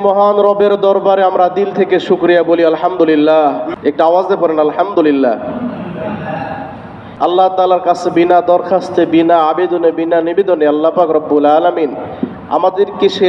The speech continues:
নবীর উম্মত হিসেবে কবুল করেছেন। সে আল্লাহ তাআলার দরবারে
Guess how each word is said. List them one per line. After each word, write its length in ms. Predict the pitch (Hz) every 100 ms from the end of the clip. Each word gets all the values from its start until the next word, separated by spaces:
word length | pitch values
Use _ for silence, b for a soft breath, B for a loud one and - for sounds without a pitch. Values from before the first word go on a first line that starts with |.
| 180
নবীর 200 | 180 190
উম্মত 240 | 196 214 214 208
হিসেবে 240 | 214 190 190
কবুল 200 | 208 180 175
করেছেন। 380 | 170 156 - 185 - B B B -
সে 160 | - 208 202 - 175
আল্লাহ 220 | 202 220 190
তাআলার 300 | 180 170 160
দরবারে 360 | 165 165 170